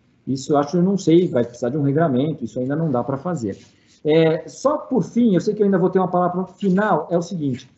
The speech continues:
o certificado notarizado, ele é gratuito,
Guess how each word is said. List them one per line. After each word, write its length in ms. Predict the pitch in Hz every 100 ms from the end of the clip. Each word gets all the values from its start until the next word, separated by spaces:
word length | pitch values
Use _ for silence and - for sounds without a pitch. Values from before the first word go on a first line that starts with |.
| _ 170
o 60 |
certificado 960 | 160 - 254 277 - - 175 160 151 143
notarizado, 920 | 135 131 131 117 107 156 180 107 107 - _ _ -
ele 240 | 147 131
é 60 | 120
gratuito, 680 | 120 180 - 233 147 -